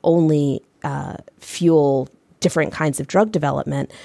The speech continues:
but will make it faster, will make it more targeted, will allow us to both succeed and fail more rapidly, to make the entire system more efficient.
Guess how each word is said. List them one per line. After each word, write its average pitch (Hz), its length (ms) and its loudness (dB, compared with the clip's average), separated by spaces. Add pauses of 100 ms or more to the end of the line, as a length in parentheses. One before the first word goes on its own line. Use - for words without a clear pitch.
(140)
but - 100 2
will 175 100 4
make 175 220 4
it - 80 -2
faster, - 500 -2
will 139 140 -6
make 156 200 0
it - 100 -6
more 156 100 -2
targeted, - 600 -2
will 160 220 -2
allow 156 360 0
us 160 200 -2
to - 220 0
both 151 220 2
succeed - 480 0
and 160 160 0
fail 156 280 4
more 151 240 0
rapidly, 143 640 -2 (300)
to - 100 -2
make 165 200 4
the 170 160 2
entire 175 420 2
system 165 540 0
more 151 200 0
efficient. - 640 -4